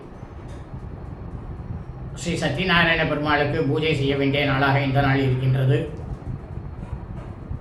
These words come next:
பௌர்ணமி கிரிவலம் செய்ய வேண்டிய நேரமானது பிற்பகல் பன்னிரண்டு மணி இருபத்தி நான்கு நிமிடம் முதல் வைகாசி மாதம் இருபத்தி எட்டாம் நாள் பதினொன்று ஆறு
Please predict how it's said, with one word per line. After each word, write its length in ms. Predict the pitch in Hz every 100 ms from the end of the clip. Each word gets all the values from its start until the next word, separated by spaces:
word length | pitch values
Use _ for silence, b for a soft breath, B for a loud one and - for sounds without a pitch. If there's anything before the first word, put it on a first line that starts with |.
| - -
பௌர்ணமி 400 | 165 196 180 180 175 151
கிரிவலம் 420 | 190 175 165 127 - - - - - - 160
செய்ய 160 | 175 175
வேண்டிய 240 | 170 160 160 147
நேரமானது 520 | 160 156 147 135 151 165 - - - - - -
பிற்பகல் 480 | 160 165 180 185 185
பன்னிரண்டு 380 | 156 180 180 170
மணி 160 | 160 160 127 127 - - - 135
இருபத்தி 360 | 156 175 165 156
நான்கு 280 | 151 160 165
நிமிடம் 260 | 151 151 143
முதல் 220 | 139 170 - - 139
வைகாசி 420 | 156 175 175 175
மாதம் 260 | 160 160 156 135
இருபத்தி 340 | 160 165 160 147
எட்டாம் 280 | 135 156 151
நாள் 160 | 151 135
பதினொன்று 400 | 147 156 156 156 139 151
ஆறு 200 | 151